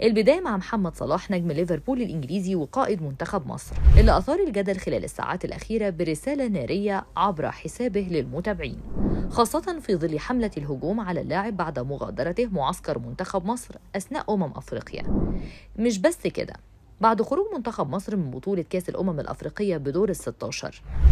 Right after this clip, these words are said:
وده اللي زود حالة الغضب عند الجمهور المصري تجاه الفرعون، واللي ما قدرش يقدم مستوى مميز مع الفراعنة قبل الإصابة على عكس مستواه مع ليفربول. فالفرعون المصري محمد صلاح حب يرد على منتقديه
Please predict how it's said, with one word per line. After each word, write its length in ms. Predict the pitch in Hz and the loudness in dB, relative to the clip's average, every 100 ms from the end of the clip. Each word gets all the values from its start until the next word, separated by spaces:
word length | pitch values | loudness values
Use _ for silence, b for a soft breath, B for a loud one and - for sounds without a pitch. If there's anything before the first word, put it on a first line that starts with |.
| 135 | 12
وده 160 | 196 165 | 10 6
اللي 140 | 143 | 2
زود 280 | 147 156 135 | -2 -4 -4
حالة 300 | - 185 135 | -4 -2 -2
الغضب 360 | 127 135 160 117 | -2 -2 -2 -2
عند 200 | 147 180 | -4 -4
الجمهور 400 | 147 151 160 190 | -4 -4 -2 -2
المصري 420 | 170 226 226 226 | -2 -4 -4 -6
تجاه 320 | 220 262 254 | -2 0 0
الفرعون، 440 | 131 - 107 113 - - - B B B - | -2 -4 -6 -6 -12 -16 -20 B B B 2
واللي 180 | 233 226 | 4 4
ما 80 | |
قدرش 340 | 196 247 381 - | 4 0 -4 -8
يقدم 420 | - 190 208 170 | -4 -2 -2 -2
مستوى 360 | 135 - 185 151 | -4 -4 -4 -4
مميز 440 | 127 175 196 147 | -6 -2 -2 -4
مع 160 | 143 131 | -6 -8
الفراعنة 500 | - 147 180 202 180 | -6 -4 -2 -2 -2
قبل 300 | - 202 165 | -2 -2 -2
الإصابة 800 | - - 143 147 - - - - | -2 -6 -4 -2 0 2 0 0
على 200 | - 247 | 0 0
عكس 280 | 214 247 - | -2 -6 -8
مستواه 440 | 113 131 - 147 180 | -10 -8 -4 -2 0
مع 200 | 143 110 | -2 -2
ليفربول. 540 | 135 185 220 120 - - - B B B | -2 0 -2 -4 -10 -16 -20 B B B
فالفرعون 560 | - 240 - 220 269 381 | 0 0 0 -2 -2 -4
المصري 480 | 233 196 - 202 170 | -2 -4 -4 -6 -6
محمد 420 | 147 170 135 - | -6 -6 -6 -6
صلاح 240 | 139 185 | -4 -4
حب 280 | - 233 175 | -2 -4 -2
يرد 320 | 127 180 175 | -2 -2 -2
على 220 | 147 156 | -4 -4
منتقديه 720 | 143 196 196 185 202 190 233 | -4 -2 -2 0 0 -2 -8